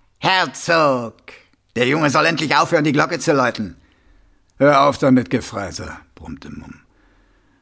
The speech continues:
Das Gebimmel hatte ohnehin seinen Zweck erfüllt und der Szene ein stilles Publikum gegeben. Karzer grinste. „Nun, die Sache ist die, Herzog.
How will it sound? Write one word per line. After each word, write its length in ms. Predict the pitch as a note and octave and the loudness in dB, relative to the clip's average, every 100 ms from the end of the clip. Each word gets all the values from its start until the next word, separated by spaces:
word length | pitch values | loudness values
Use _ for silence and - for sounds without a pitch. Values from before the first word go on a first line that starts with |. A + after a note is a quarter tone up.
| _ | _
Das 140 | - C3 | -10 -6
Gebimmel 380 | D#3 F#3 F3+ | -4 -2 0
hatte 240 | C#3+ D3 D3+ | 0 0 -2
ohnehin 320 | D3 C#3+ E3 | 0 -2 -2
seinen 240 | B2+ A2+ | -2 0
Zweck 280 | A2+ B2+ B2 | -2 0 -2
erfüllt 440 | B2+ - C#3+ D3+ D3+ | -2 -4 -4 -4 -4
und 140 | B2 | -4
der 80 | A#2 | -4
Szene 500 | - - D#3 C#3+ C3+ | -6 -8 -4 -2 -2
ein 120 | A#2+ | -4
stilles 380 | - C#3+ G2 - | -6 -6 -8 -8
Publikum 500 | - - F2 F#2 E2+ | -8 -8 -10 -14 -14
gegeben. 480 | E2+ - E2 - - _ _ _ _ _ _ _ - | -14 -16 -16 -18 -20 _ _ _ _ _ _ _ -6
Karzer 420 | E3 C3 - B2+ | -4 -4 -6 -6
grinste. 640 | B2+ A#2+ F2 - - - - - - _ _ _ _ _ _ _ | -6 -6 -8 -10 -14 -16 -20 -20 -20 _ _ _ _ _ _ _
„Nun, 280 | - G4+ C4 | 0 4 6
die 120 | A3 | 6
Sache 260 | F#3 A3+ A#3 | 4 2 2
ist 280 | A#3 A3 D4+ | -2 -2 0
die, 260 | C#4 F3+ | 2 2
Herzog. 640 | C#3 C#3 C3+ E3 D#3 C#3 | 2 2 0 0 0 -2